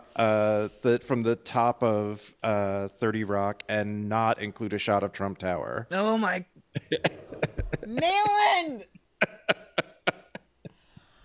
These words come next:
Speaker 2: Eagle eyes, eagle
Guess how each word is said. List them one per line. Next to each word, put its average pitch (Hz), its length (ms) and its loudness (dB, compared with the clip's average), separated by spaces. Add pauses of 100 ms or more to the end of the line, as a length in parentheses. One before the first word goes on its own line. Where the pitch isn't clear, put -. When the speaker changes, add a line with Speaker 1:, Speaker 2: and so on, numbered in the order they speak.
(420)
Speaker 2:
Eagle 415 360 4 (120)
eyes, 302 640 8 (140)
eagle 339 500 0